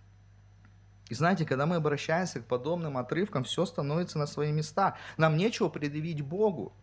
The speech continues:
Мы не можем дать Ему совет, как лучше поступить Ему в нашей жизни, как Ему, нам лучше, на-, Ему нас благословить лучше. Он делает то, что Он хочет,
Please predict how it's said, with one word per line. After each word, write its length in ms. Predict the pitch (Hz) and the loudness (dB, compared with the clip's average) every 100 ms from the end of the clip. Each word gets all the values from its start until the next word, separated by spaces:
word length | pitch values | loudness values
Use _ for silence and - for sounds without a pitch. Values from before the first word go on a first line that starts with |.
| - - | -6 2
Мы 120 | 202 | 4
не 80 | 196 | 8
можем 380 | 233 254 214 | 8 8 6
дать 220 | 160 208 208 | 6 6 6
Ему 160 | 190 | 2
совет, 460 | 170 185 175 247 240 | 4 4 6 6 8
как 200 | 220 208 | 6 6
лучше 400 | 233 285 - 160 | 4 4 4 2
поступить 600 | 175 165 190 175 247 226 | 2 2 0 0 0 0
Ему 220 | 170 175 | 0 2
в 20 | |
нашей 360 | 160 156 - 165 | 4 4 4 0
жизни, 460 | 165 247 208 135 113 - | 0 0 0 0 -4 0
как 200 | - 214 | 4 4
Ему, 160 | 226 220 | 4 6
нам 240 | 214 208 | 6 6
лучше, 340 | 254 240 - - | 2 0 -4 0
на-, 300 | 196 - - | 2 2 0
Ему 340 | 165 202 220 | 0 4 4
нас 400 | 170 208 254 247 | 6 6 4 2
благословить 720 | 156 180 180 175 196 190 196 | 2 2 2 2 2 2 0
лучше. 600 | 220 247 220 - 117 87 - - - - - - - - - - - - - - - - - - - - - - - - - - - - - - | 2 2 2 0 -2 -2 -6 -20 -20 -20 -20 -20 -20 -20 -20 -20 -20 -20 -20 -20 -20 -20 -20 -20 -20 -20 -20 -20 -20 -20 -20 -20 -20 -20 -18 -2
Он 120 | 147 | 0
делает 320 | 147 143 143 | 4 4 4
то, 140 | 165 160 | 2 2
что 160 | - | 0
Он 80 | 147 | -4
хочет, 420 | - 180 208 - | -2 -2 -2 -8